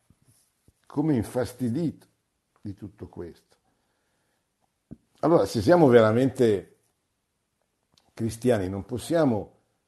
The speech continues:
non, eh, cogliere, cioè capire anzitutto, e poi cogliere la bellezza, l'importanza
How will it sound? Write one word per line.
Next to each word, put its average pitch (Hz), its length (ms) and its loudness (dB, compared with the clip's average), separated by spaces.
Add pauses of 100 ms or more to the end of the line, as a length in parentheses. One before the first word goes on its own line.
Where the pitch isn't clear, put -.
(140)
non, 117 480 0
eh, - 920 -6 (840)
cogliere, 90 800 2 (480)
cioè 90 160 -16
capire 113 480 -2
anzitutto, - 760 -18
e - 80 -20
poi 113 260 -10
cogliere 101 540 -4
la 80 100 -8
bellezza, 87 680 -8
l'importanza 78 1080 -16